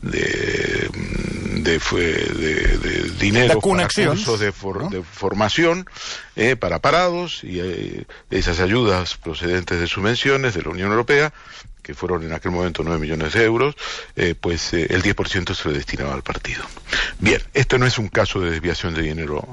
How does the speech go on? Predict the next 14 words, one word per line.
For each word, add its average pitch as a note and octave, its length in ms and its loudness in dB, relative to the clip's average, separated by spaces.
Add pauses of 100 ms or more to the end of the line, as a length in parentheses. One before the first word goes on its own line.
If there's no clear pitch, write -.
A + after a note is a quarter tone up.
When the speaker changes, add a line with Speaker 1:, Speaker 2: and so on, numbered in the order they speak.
(140)
Speaker 1:
al D#2 220 -2
Partido D#2 400 0
Socialista, B2+ 560 2
esto G#2 280 -2
no F#2+ 100 -2
es F2+ 100 -4
un E2 80 -6
caso F2 260 -2
donde D#2 300 -2 (380)
los - 240 0
altos G2+ 460 2
cargos F#2 360 2
de E2+ 60 0
la D#2+ 380 0